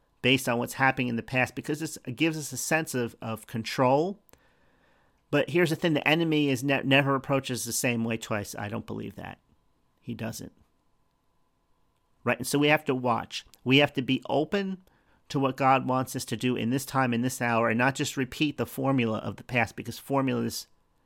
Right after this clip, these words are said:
only work in the kitchen. They don't work in the battles of life.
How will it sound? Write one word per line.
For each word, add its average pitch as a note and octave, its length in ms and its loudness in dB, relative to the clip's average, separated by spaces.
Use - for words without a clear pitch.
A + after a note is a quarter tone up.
only C3+ 220 4
work C3+ 280 0
in C3+ 80 0
the C3 60 -4
kitchen. G#2 480 -8
They A#2 100 0
don't A#2 180 2
work A#2 200 -2
in A2 80 -2
the G#2 80 -4
battles A2 380 -2
of G2+ 140 -10
life. - 480 -12